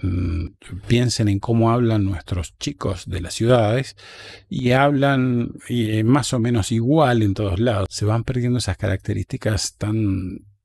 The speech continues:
eh, propias del lugar y vamos todos avanzando hacia, muchos de nuestros chicos, por ejemplo, ya hablan español neutro. Es una cosa indeseable para mí, porque se pierde esa riqueza de la diferencia. Si bien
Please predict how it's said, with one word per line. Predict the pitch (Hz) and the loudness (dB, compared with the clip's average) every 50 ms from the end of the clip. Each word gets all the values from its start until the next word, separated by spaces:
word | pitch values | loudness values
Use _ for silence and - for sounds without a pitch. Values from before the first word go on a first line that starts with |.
| _ - - | _ -12 -10
eh, | 98 90 82 - | -8 -8 -8 -2
propias | - 127 151 160 131 - 113 101 87 78 - - - _ _ | 0 2 2 2 2 0 -4 -4 -2 -4 -4 -8 -8 _ _
del | - - 87 80 80 87 85 82 82 85 82 85 90 - - 85 85 85 85 | -14 -12 -12 -10 -6 -4 -4 -4 -4 -4 -4 -6 -6 -8 -8 -6 -6 -4 -4
lugar | 85 90 95 104 107 113 135 135 131 127 131 151 - - - - - - - - | -2 -2 -2 0 2 2 4 4 4 2 0 -2 -6 -10 -16 -18 -18 -20 -20 -10
y | - 123 120 113 | -6 -4 -2 0
vamos | 104 104 110 139 131 - | 0 0 0 0 -2 -6
todos | - - 127 120 131 127 - 120 | -4 -2 0 0 0 -2 -2 -2
avanzando | 113 117 120 117 - - 117 110 117 135 139 | 0 0 0 0 0 0 2 4 4 4 4
hacia, | 120 - - 104 113 - - - - - _ _ - | 4 2 0 0 0 -2 -4 -12 -20 -20 _ _ -4
muchos | 87 85 110 151 - - 104 87 | -2 0 0 0 0 -2 -4 -4
de | 87 98 | -4 -4
nuestros | 101 101 - 110 101 | -4 -6 -6 -8 -6
chicos, | - 131 135 151 123 | -6 -4 -4 -4 -4
por | - 113 104 | -2 -4 -4
ejemplo, | 95 - 123 135 123 101 | -2 -2 -2 -2 -2 -2
ya | 92 98 104 113 117 117 | -2 -2 0 0 0 0
hablan | 120 113 107 98 92 | 0 0 -2 -2 -2
español | 87 87 - - 90 90 95 95 90 92 107 | -4 -6 -6 -6 -4 -2 0 0 0 -2 -2
neutro. | 143 185 233 143 110 - - - 78 - - _ _ _ _ _ _ _ _ | 0 0 2 0 0 -2 -6 -12 -14 -14 -16 _ _ _ _ _ _ _ _
Es | - 95 85 - - | -4 -4 -4 -4 -4
una | 95 92 92 | -6 -6 -6
cosa | - - 80 - - 85 85 - - - _ _ | -8 -8 -8 -6 -6 -6 -6 -8 -10 -16 _ _
indeseable | 107 87 78 73 80 - - 117 113 - 80 78 78 | -2 0 0 0 -2 -4 -6 -6 -4 -4 -4 -4 -4
para | 78 - 85 82 85 | -6 -6 -8 -8 -8
mí, | 82 82 85 - _ _ | -8 -8 -10 -12 _ _
porque | - 98 - - | -14 -12 -4 -4
se | - - 87 | -4 -4 -2
pierde | - 101 90 92 104 | -2 -2 -2 -2 -2
esa | 95 - - - | -4 -4 -4 -6
riqueza | - - - 76 - 101 - - - 92 | -8 -8 -12 -10 -8 -6 -6 -4 -6 -6
de | - - | -8 -10
la | - - | -12 -12
diferencia. | - 82 - - - - - - - - - - - _ _ _ - - - _ - - _ _ | -12 -12 -14 -16 -20 -20 -20 -18 -14 -14 -14 -14 -16 _ _ _ -20 -20 -20 _ -20 -20 _ _
Si | - - - - - 170 156 | -2 2 4 4 6 6 4
bien | 156 160 175 180 190 180 139 107 98 | 4 4 4 4 6 6 6 4 2